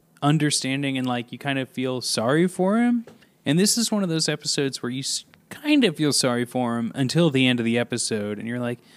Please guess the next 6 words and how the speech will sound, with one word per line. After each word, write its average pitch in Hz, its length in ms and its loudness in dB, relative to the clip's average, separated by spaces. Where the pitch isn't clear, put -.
"Dude, 165 340 2
you 196 120 4
are 135 80 2
about 110 420 0
as 107 260 -8
dense 131 480 0